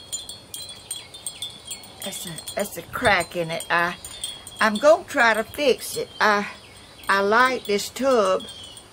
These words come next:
and I want to, uh, decorate it and do, do something with it that I think will be pretty, and, and put flowers in.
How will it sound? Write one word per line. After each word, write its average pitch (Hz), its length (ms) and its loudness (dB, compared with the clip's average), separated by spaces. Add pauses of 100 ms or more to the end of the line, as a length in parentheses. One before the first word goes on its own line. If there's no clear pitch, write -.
(540)
and 202 220 2
I 208 160 2
want 233 400 2
to, 185 220 -2 (2000)
uh, 202 360 4 (1400)
decorate 208 720 2
it 196 220 -4
and 185 200 -4
do, 226 300 2 (240)
do 240 160 -2
something 208 580 -4
with 202 220 0
it - 160 -8
that 196 160 0
I 175 140 2
think 185 380 -6
will 165 140 -6
be 170 300 -6
pretty, 156 320 -8 (680)
and, 180 380 -6
and 175 220 -8
put 220 220 -4
flowers 151 640 -4
in. 139 320 -10